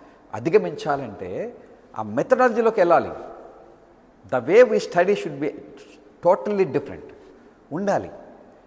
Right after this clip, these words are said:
కానీ ఇప్పుడు వెనక్కి వెళ్ళిపోతున్నారు, ఎదరికి రావట్లేదు. అదేదో సినిమాల్లో మన <clears throat> బ్రహ్మానందం గారు చెప్తారు, "మేము ఎక్కడికో తీసుకెళ్దాం అనుకుంటే ఎవరు రావట్లేదు అక్కడికి, అక్కడే ఉండిపోతున్నారు, ఇంకా వెనక్కి వెళ్ళిపోతున్నారు."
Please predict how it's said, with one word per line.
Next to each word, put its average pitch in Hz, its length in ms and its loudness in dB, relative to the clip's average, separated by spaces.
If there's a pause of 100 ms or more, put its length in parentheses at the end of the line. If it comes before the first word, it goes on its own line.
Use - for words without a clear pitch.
(160)
కానీ 185 560 0 (220)
ఇప్పుడు 180 180 -2
వెనక్కి 185 340 2
వెళ్ళిపోతున్నారు, 208 500 4
ఎదరికి 208 280 4
రావట్లేదు. 131 480 -2 (760)
అదేదో 160 520 2
సినిమాల్లో 151 540 -2 (460)
మన 110 320 -2 (840)
<clears throat> - 460 -6
బ్రహ్మానందం 165 640 2
గారు 147 140 -2
చెప్తారు, 123 280 -2
"మేము 131 120 0
ఎక్కడికో 180 380 0
తీసుకెళ్దాం 175 440 0
అనుకుంటే 147 560 -4 (200)
ఎవరు 151 220 2
రావట్లేదు 143 340 2
అక్కడికి, - 300 -10 (1000)
అక్కడే 143 200 0
ఉండిపోతున్నారు, 127 580 0 (420)
ఇంకా 165 140 2
వెనక్కి 156 320 4
వెళ్ళిపోతున్నారు." 120 720 -2